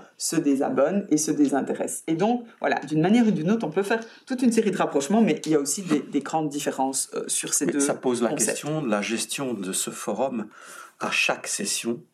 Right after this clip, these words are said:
Speaker 2: de diffusion. Euh, et tu l'as dit, c'est,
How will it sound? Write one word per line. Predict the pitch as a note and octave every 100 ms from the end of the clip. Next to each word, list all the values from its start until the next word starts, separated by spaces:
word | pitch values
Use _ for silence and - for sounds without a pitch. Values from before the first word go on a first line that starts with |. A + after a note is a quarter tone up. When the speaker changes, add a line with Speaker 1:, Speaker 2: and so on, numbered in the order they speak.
| -
Speaker 2:
de |
diffusion. | G2+ G2+ - G2 G2 - - - - - - _ -
Euh, | G2 F#2 F2+ F2 - - -
et | G2 - -
tu | - F3
l'as | F#3
dit, | B3+ F#3+
c'est, | - - -